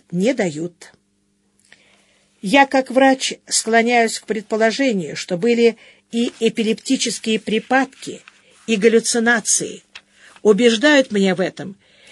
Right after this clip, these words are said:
и известные сведения о черепах неправильной формы вкупе с повреждениями нервных центров у Паскаля, Руссо,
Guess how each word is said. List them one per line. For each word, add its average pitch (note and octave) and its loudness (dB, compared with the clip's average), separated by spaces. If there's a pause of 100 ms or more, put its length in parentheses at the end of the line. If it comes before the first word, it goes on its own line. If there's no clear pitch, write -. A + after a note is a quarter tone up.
(160)
и A#3 2
известные B3+ 0
сведения A#3 0
о G3 -4
черепах G#3 0
неправильной G3 0
формы A#3+ 0 (360)
вкупе C#4 0
с - 0
повреждениями A3+ 2 (280)
нервных A3 2
центров A3 -2 (260)
у G3+ 0
Паскаля, G#3 0
Руссо, G3+ 0